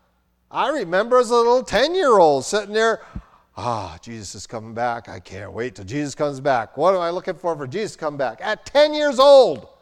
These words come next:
I remember the conference in Grace Baptist Church in Austin, Minnesota. I can tell you where I was sitting in the room when it just dawned on me.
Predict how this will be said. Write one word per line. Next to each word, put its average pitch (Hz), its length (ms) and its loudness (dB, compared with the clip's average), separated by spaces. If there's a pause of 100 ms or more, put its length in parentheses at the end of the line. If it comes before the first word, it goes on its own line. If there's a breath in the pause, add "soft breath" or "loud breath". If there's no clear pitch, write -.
(720)
I 220 100 0
remember 247 500 0
the 269 120 -2
conference 226 540 0
in 175 180 -4 (320 soft breath)
Grace 226 280 2
Baptist 240 540 0
Church 220 220 4
in 175 80 -2
Austin, 254 480 0
Minnesota. 233 600 2 (200 loud breath)
I 226 100 4
can 208 300 -2
tell 294 280 2
you 285 300 0 (220 soft breath)
where 262 200 10
I 277 120 6
was 247 160 4
sitting 302 400 0
in 269 80 0
the 240 80 2
room 262 420 4
when 220 140 0
it 214 120 -2
just 202 400 -2
dawned 302 420 12
on 185 220 4
me. 156 340 -6